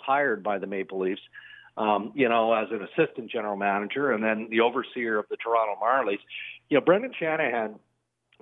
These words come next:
did a lot of work, and he talked to a lot of different people, not just N H L people, but, you know, hockey people around the Canadian Hockey League. Is there someone out there that you feel like I need to talk to?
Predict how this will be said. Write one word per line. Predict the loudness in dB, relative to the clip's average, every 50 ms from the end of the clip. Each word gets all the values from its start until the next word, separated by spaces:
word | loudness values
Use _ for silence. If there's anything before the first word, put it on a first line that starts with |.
| -2 2
did | 4 6 6
a | 6
lot | 6 6 6 6 6 4
of | 2 -2
work, | -2 -2 -2 -2 -4 -10 -18 -14 -10
and | -6 -4 -2 -2 0 0 -2 -2 -4
he | -6 -8 -8 -4
talked | 0 2 4 4 2 2
to | 0 0
a | 0
lot | 2 4 6 6 6 6 4
of | 0 -2 -2
different | -2 -2 -2 -2 -6 -12 -12 -10
people, | -8 -8 -8 -8 -8 -4
not | 2 4 4 4 4 2 -4
just | -6 -6 -6 -8 -4 -2
N | -2 -2 0
H | -2 -4 -4 -2 2
L | 2 2 2
people, | 2 -2 -6 -8 -6 -6 -8 -4 0
but, | 0 0 0 -2 -6 -20 -20 -20 -20 -18 -2 2
you | 4 6
know, | 6
hockey | 6 4 4 2 -2 -8 -10
people | -10 -10 -8 -6 -4 0
around | 0 0 0 0
the | -2
Canadian | -2 0 0 2 0 0 -2 -4 -8 -6
Hockey | -4 -2 -2 -2 -4 -8 -10
League. | -10 -10 -10 -4 2
Is | 4 4 4 2 0 -2
there | 0 0 0 0 0 -2 -2 -4 -10 _ -20 -6 -2
someone | 0 0 0 0 -2 -2 -2 -2 0
out | 0 0 0 0 0
there | 0 2 4 4 4 2 0 -4 -10 -20 -20 -14 _ -8
that | -6 -4
you | -4 -6 -6 -2 0
feel | 0 2 4
like | 2 2 0 0
I | 0 0 0 0 -2
need | -4 -6 -6 -8 -8 -12
to | -16
talk | -8 -2 0 0 0 0 -2 -8
to? | -16 -16 -16